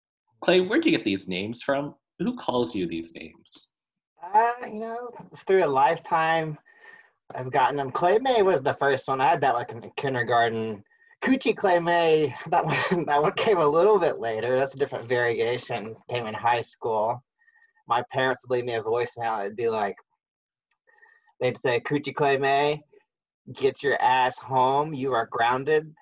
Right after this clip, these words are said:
Speaker 2: again and again and again." Um, Clay, Clay, Clay Taurus was, uh, undergrad. That one's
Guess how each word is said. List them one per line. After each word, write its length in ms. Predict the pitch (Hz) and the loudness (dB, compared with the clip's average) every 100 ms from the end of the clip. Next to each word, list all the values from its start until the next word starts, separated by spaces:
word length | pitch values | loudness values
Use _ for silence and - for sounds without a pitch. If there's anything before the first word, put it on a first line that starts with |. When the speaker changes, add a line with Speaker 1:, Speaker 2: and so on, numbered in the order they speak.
| _ _ - | _ _ -12
Speaker 2:
again 720 | 113 110 104 127 131 147 139 - _ - | -12 -10 -4 -2 -2 -4 -10 -16 _ -6
and 240 | - 131 | -4 -2
again 500 | 117 117 143 135 143 | -4 -2 0 0 -2
and 180 | - 123 | -4 -6
again." 640 | 117 107 120 120 139 190 214 - _ _ _ _ _ _ _ _ | -6 -6 -6 -2 -2 -4 -8 -14 _ _ _ _ _ _ _ _
Um, 680 | 120 123 123 123 123 117 127 | 2 4 4 2 2 0 -4
Clay, 260 | - 151 160 - - - - - - | 0 2 2 -4 -12 -16 -18 -20 -10
Clay, 320 | - 165 160 _ _ _ _ _ _ _ _ _ _ - | -2 -2 -2 _ _ _ _ _ _ _ _ _ _ -6
Clay 260 | 147 143 - _ _ - | 0 0 -2 _ _ -6
Taurus 760 | 185 208 240 262 254 - - - - - - _ _ | 2 4 6 4 0 -4 -18 -20 -20 -20 -20 _ _
was, 960 | 139 147 151 156 151 143 135 - - - - _ _ _ _ _ _ | 2 4 6 6 6 4 2 -4 -12 -12 -18 _ _ _ _ _ _
uh, 400 | 131 131 127 123 - | 0 2 4 2 2
undergrad. 720 | 160 165 170 165 170 180 185 - - _ _ _ _ _ _ _ _ _ - | 0 0 0 4 4 4 0 -12 -20 _ _ _ _ _ _ _ _ _ -2
That 180 | 120 135 | 2 4
one's 600 | 147 143 131 - - - | 4 0 -4 -10 -16 -18